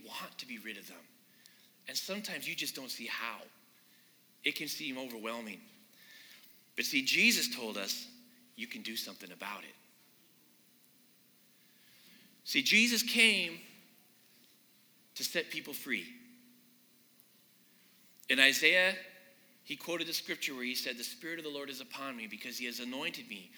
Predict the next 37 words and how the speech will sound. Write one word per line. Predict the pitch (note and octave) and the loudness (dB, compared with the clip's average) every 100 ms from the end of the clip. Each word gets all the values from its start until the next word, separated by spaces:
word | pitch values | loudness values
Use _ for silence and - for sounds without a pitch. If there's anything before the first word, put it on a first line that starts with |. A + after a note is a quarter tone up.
| - - - | -20 -20 -14
to | A2+ | -10
preach | - C3 | -4 -4
the | C#3+ | -4
gospel | C3+ D3+ D#3 C3+ | -4 -4 -4 -6
to | B2+ | -8
the | A#2 | -10
poor. | - D3 A#2 F2+ - - - | -10 -8 -8 -10 -16 -20 0
He | D#3+ | 4
has | C#3+ | 4
sent | - F#3 F3+ | 2 -2 -2
me | D3 | -4
to | C#3 | -4
heal | C3 - G3 G#3+ | -4 -4 -4 -4
the | |
brokenhearted, | F#3 F3+ F3 E3+ F3 E3+ C3+ G2 - - - - | -4 -4 -4 -4 -2 -2 -2 -4 -8 -18 -12 -10
to | C#3 | -8
preach | - G3 F3+ - | -4 -2 -2 -4
deliverance | C#3+ B2+ F3+ F#3+ G#3 G#3+ A3 - - - - | -6 -4 -4 -2 -2 -2 -4 -6 -12 -20 -12
to | - | -8
captives, | D3 - D#3 D3+ - F#2+ D2+ - - - - - - - _ - _ _ _ _ _ - _ _ - | 2 6 6 4 -4 -8 -6 -8 -10 -16 -20 -20 -20 -20 _ -20 _ _ _ _ _ -20 _ _ -6
and | B2 | -6
recovering | B2 D3 D3 | -4 -4 -4
of | |
sight | C#3 D#3 C#3 | -2 -4 -4
to | |
the | C#3 | -6
blind." | B2 C#3 C3+ A2+ - - - | -4 0 0 -2 -8 -18 -6
Do | - | -2
you | |
understand | F#3 F#3 - F3+ E3+ | 0 0 0 0 0
that | C#3+ - - - - | -2 -6 -16 -20 -16
unforgiveness | - D#3+ D#3+ C3+ D3 D#3 D#3+ D3+ | -14 -12 -12 -2 -2 0 -4 -4
like | C3+ | -6
this | - A#2+ - - - - - - _ - _ _ - - - - | -4 -4 -4 -10 -18 -20 -20 -20 _ -20 _ _ -20 -20 -20 -14
makes | F3 - | -12 -10
you | - | -8
captive? | - B3 - - - - | -8 -8 -10 -16 -16 -20